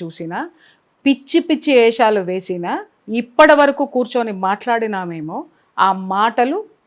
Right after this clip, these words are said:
తూటాలై బయటికి వచ్చిన తర్వాత ఎన్ని, ఆ, ఇవి బయటకు వచ్చినాయో, ఎన్ని శక్తులు పైకి లేచినాయో చూ-, చూడడం అనేటటువంటిది జరిగింది. అంతేగాని దయచేసి నేను చెప్తున్నా, మతం మీకే ఉందా,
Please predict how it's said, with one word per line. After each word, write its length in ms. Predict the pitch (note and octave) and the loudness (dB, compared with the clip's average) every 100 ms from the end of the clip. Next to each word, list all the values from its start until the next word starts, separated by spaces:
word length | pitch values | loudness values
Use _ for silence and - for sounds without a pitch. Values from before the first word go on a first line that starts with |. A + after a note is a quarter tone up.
| - | -4
తూటాలై 480 | A3+ B3 C4 B3+ A3+ | -2 4 4 4 2
బయటికి 360 | G3 G3 G3 | -2 -4 -8
వచ్చిన 280 | F#3 - F3+ | -10 -10 -10
తర్వాత 600 | E3 D#3+ D3+ D3+ G#3 F4 - _ _ F3+ | -10 -8 -10 -8 -6 -8 -8 _ _ -2
ఎన్ని, 500 | G3+ A3+ C4+ E4+ A#4+ - _ _ _ - | 2 4 4 4 0 -10 _ _ _ 2
ఆ, 680 | G#3 G#3 G3+ G3 F#3+ F#3 F#3 F#3+ | 8 12 12 12 12 12 8 8
ఇవి 200 | C4 D#4+ | 6 8
బయటకు 380 | A#3+ B3 C4+ | 8 8 8
వచ్చినాయో, 640 | B3 B3 C4 A3+ G#3+ C#4 G#4+ | 4 4 0 0 -2 -2 -2
ఎన్ని 280 | - A#3 C#4+ | 0 4 4
శక్తులు 540 | - C#4 C4 - F#4 | 6 4 4 8 8
పైకి 300 | F#4 C#4+ C#4 | 10 8 8
లేచినాయో 640 | C4+ A#3+ B3 A3+ A3 B3 G4+ - | 6 4 2 -4 -2 -2 -4 -2
చూ-, 360 | G#3 G#3 _ - | -2 -2 _ 2
చూడడం 340 | A#3 A#3 A3 | 2 4 0
అనేటటువంటిది 640 | G3 F#3+ F3+ F3 F3 F3 F3+ | -2 -6 -8 -8 -10 -10 -8
జరిగింది. 520 | E3 D#3 D#3 D3 - _ _ - - F#3+ | -6 -6 -8 -12 -16 _ _ -20 -4 0
అంతేగాని 520 | A#3+ C#4 C4 A#3 A3+ | 4 6 6 4 2
దయచేసి 640 | E3+ G3 C#4 C#4+ C#4 C#4 | 4 6 6 6 2 2
నేను 180 | A#3 G#3 | -4 -4
చెప్తున్నా, 520 | G3 F#3+ G3+ F#3+ E3 - | -6 -6 -4 -2 -4 -4
మతం 340 | F#3+ F#3+ A#3+ | -2 2 2
మీకే 300 | G#3+ G#3 A#3+ | 2 2 2
ఉందా, 400 | A#3 A3+ A3 D#4+ | 2 2 0 0